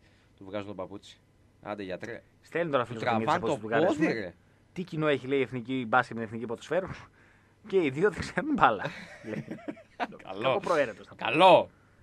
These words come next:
Speaker 2: Κακό
Speaker 1: To the
Speaker 2: προαίρετος θα πω,
Speaker 1: point.
Speaker 2: ναι.
Speaker 1: Το Σιώπη δεν τον βλέπω. Πω, πω, δεν μπορεί να το πατήσει. Πάει αυτός.
Speaker 2: Μμμ.
Speaker 1: Γιατρέ, τον πάρω αύριο τον γιατρό, να δούμε τι γίνεται. Γιατρέ!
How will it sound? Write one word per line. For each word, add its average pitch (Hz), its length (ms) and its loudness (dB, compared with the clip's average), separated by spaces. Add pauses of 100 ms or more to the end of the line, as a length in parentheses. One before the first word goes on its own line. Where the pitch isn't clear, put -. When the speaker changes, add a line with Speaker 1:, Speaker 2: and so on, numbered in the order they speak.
(160)
Speaker 2:
Κακό - 160 -16
Speaker 1:
To - 40 -10
the - 20 -20
Speaker 2:
προαίρετος 135 320 -4
θα 170 80 0
πω, 175 80 6
Speaker 1:
point. 120 400 -2
Speaker 2:
ναι. 107 60 -18
Speaker 1:
Το 98 120 -16
Σιώπη 120 320 -10
δεν 110 120 -8
τον 107 120 -6
βλέπω. 92 300 -12 (1500)
Πω, 95 180 -10
πω, 87 60 -12
δεν 87 100 -12
μπορεί 90 140 -12
να 87 60 -14
το 82 80 -16
πατήσει. - 400 -20
Πάει 82 160 -14
αυτός. - 340 -20 (1120)
Speaker 2:
Μμμ. 104 60 -20
Speaker 1:
Γιατρέ, 127 640 0 (180)
τον 104 80 -14
πάρω 90 200 -10
αύριο 82 220 -14
τον 85 80 -20
γιατρό, 117 360 -6
να 120 100 -2
δούμε 107 140 -10
τι 92 60 -18
γίνεται. 87 440 -16
Γιατρέ! 147 720 4